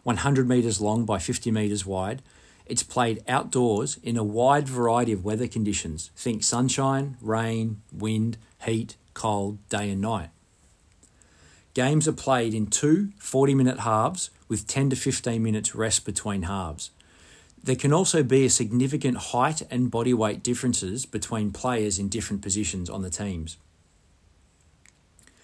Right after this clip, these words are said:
Swimming is an individual sport and cyclical in nature. It's predictable in terms of movement requirements. It's non-contact and executed in the water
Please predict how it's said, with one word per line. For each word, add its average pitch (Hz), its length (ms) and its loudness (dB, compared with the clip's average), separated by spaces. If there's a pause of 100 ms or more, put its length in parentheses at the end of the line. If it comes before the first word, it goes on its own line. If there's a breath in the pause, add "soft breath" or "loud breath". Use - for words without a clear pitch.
(420 soft breath)
Swimming 160 580 6
is 127 140 2
an 131 60 6
individual 139 480 6
sport 101 460 0
and 107 140 2
cyclical 123 560 2
in 101 60 4
nature. 101 460 -2 (440)
It's 127 160 0
predictable 117 640 2
in 113 120 0
terms 117 320 0
of 90 100 -4
movement 107 380 0
requirements. 101 760 -6 (480 soft breath)
It's - 200 -2
non-contact 135 800 2
and 110 120 -6
executed 120 680 -2
in 139 160 0
the 139 80 2
water 110 500 0